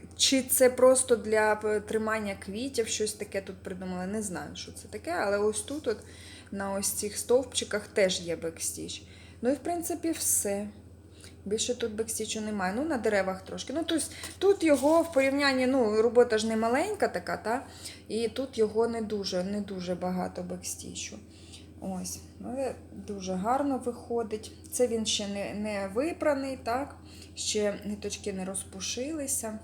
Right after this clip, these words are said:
тому трошки десь світить, але я, е, думаю, все ж таки сподіваюся на те, що після прання вже не будуть, е, світитися так деякі місця.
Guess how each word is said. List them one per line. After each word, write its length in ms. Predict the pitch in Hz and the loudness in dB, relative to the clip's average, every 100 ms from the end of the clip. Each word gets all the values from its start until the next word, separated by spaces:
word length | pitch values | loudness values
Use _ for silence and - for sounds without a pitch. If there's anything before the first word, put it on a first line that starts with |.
| - | -10
тому 340 | 185 196 214 - - - - - - - - | -8 -8 -8 -12 -18 -20 -20 -20 -20 -16 -4
трошки 340 | 226 226 220 | -2 -2 -4
десь 380 | 185 208 - - | -2 0 2 0
світить, 520 | 220 269 359 285 247 | 0 -2 -2 -4 -2
але 220 | 226 233 | 0 2
я, 300 | 233 226 214 - | 2 2 0 -4
е, 280 | 214 214 208 | -2 -2 -2
думаю, 320 | 233 226 208 | -4 -4 -4
все 240 | 202 - 196 | -4 -4 -4
ж 140 | - | -6
таки 240 | 190 - | -8 -8
сподіваюся 840 | 190 - 220 214 202 185 180 185 190 | -8 -4 -2 0 4 4 4 0 -2
на 140 | 185 | -4
те, 320 | 190 240 277 294 | -4 0 2 0
що 360 | - 214 208 196 - - - - - - - - - - - - - - - - | -4 -2 -4 -6 -12 -18 -18 -20 -20 -20 -20 -20 -20 -20 -20 -20 -18 -16 -14 -8
після 300 | 208 - 202 | -4 -2 -2
прання 380 | - 208 226 269 | -2 -2 -2 -2
вже 200 | 214 208 | -2 -2
не 120 | 202 | -4
будуть, 480 | 190 170 175 185 - - - - - - - - - - | -6 -10 -10 -12 -14 -18 -20 -20 -20 -20 -20 -20 -20 -12
е, 480 | 190 185 185 180 180 | -6 -2 0 2 0
світитися 680 | - 226 220 190 180 - 185 | 0 -4 -2 -6 -4 -6 -6
так 280 | - 185 - - 202 | -8 -10 -10 -14 -6
деякі 540 | 196 185 185 208 202 - 202 | 0 0 -2 -4 -6 -6 -6
місця. 640 | 202 - - - 190 | -2 -2 -2 -2 -2